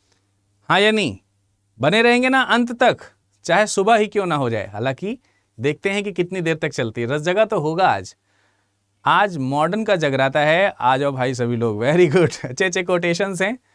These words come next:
बहुत अच्छे, बहुत शानदार। और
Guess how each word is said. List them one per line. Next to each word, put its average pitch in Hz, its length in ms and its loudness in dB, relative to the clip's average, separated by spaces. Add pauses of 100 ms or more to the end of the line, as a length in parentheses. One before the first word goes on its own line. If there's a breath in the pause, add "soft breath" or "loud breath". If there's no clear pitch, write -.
(320)
बहुत 123 200 0
अच्छे, 131 240 -4
बहुत 123 200 -2
शानदार। 127 480 -2 (1700 soft breath)
और 214 140 -2